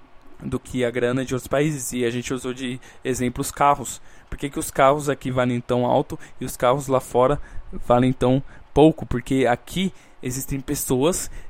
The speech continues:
que, pessoas elegeram, que falaram que podem decidir pra você o que é melhor na hora de construir um carro, entendeu? Tipo, pra poder garantir um serviço que na verdade não funciona, porque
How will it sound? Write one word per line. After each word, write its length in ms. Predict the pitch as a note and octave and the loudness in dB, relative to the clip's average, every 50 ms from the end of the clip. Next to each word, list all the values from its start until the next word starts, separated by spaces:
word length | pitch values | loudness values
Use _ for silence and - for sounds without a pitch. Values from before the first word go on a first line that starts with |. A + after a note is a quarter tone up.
| - - | -10 -8
que, 260 | - - C#3 B2+ A#2+ | -4 -2 -2 -2 -2
pessoas 480 | - - A#2+ - - C3+ D3 G3 A3 G3+ | -2 -2 -2 0 2 4 6 6 6 8
elegeram, 520 | G3 F#3 E3+ D#3+ D3 C#3+ D3 D#3 E3 E3 - - D#3 D3 - - | 6 6 6 4 4 2 0 0 -2 -4 -6 -10 -14 -16 -16 -10
que 100 | - C#3+ | -8 -6
falaram 460 | - - C#3 C3 A#2+ B2 C#3 D#3+ D#3 | 0 2 2 4 4 4 2 2 -2
que 100 | - D3 | -4 -6
podem 380 | - - C3+ C3+ C#3 C#3 C#3+ C3+ | -2 0 0 2 2 2 2 2
decidir 360 | C#3 C3+ - D3 C3+ C#3 D#3+ | 0 0 -2 -2 -2 -2 0
pra 160 | E3 F#3 F#3+ | 2 4 4
você 460 | F3 F3 E3+ - - - F3 F3+ F#3+ - - - | 4 4 0 -2 -2 0 0 0 0 -2 -8 -8
o 100 | - C#3 | -6 -6
que 220 | - - - - D#3 | -6 -4 -2 2 2
é 80 | E3+ | 4
melhor 380 | G3 F#3+ E3+ D3+ D#3 D#3+ E3+ E3+ - - - - | 6 6 6 6 4 4 2 2 -2 -8 -10 -4
na 160 | E3 D#3+ E3 | 0 2 2
hora 220 | D3 C3 C#3 D3+ D#3+ | 2 2 0 -2 -4
de 100 | - D3+ | -8 -8
construir 400 | - - D3+ D3+ - - D3 D#3 | -6 -6 -6 -6 -6 -6 -4 -4
um 100 | E3+ F3+ | -4 -4
carro, 400 | F3+ - - D#3 E3+ E3+ D3+ A2 - - - - - - - - - - - - - - - - - - - - | -4 0 2 4 4 4 2 -2 -6 -10 -18 -20 -20 -20 -20 -20 -20 -20 -20 -20 -20 -20 -20 -20 -20 -20 -20 -10
entendeu? 320 | - A#2 B2 C#3+ D#3+ D#3 - - - - - - - - - - - - - | -6 0 2 4 4 4 2 -4 -14 -20 -20 -20 -20 -20 -16 -16 -14 -12 -12
Tipo, 300 | - - - B2 - - - - - - | -10 -4 -2 0 0 -2 -4 -10 -10 -2
pra 160 | - C3 B2+ | 2 2 2
poder 260 | - D3 C#3+ C#3+ C#3 | 4 2 2 2 2
garantir 500 | C3+ D3 C#3 C#3+ D3 D3 C#3+ - - D#3+ | 2 2 2 2 2 -2 -4 -4 -2 -2
um 80 | E3+ F3 | -2 -2
serviço 480 | - - D#3+ C#3 C3+ D#3+ E3 - - | -2 -2 -2 0 2 0 0 0 -4
que 120 | D3+ - D#3 | -8 -6 -4
na 140 | D#3 D3+ D3 | -2 -2 0
verdade 480 | D3+ D#3+ D3 C3+ C3 C3+ C#3+ D#3 D3+ | 0 0 2 2 2 2 2 0 -2
não 140 | C#3+ C3+ D3 | -2 -2 -4
funciona, 520 | - - E3 - - - E3 F#3+ G#3 E3+ | -6 -8 -10 -8 -6 -6 -4 -4 -4 -4
porque 400 | - - B2 A#2+ - C3+ B2 A2+ | -4 -4 -4 -4 -4 -6 -6 -6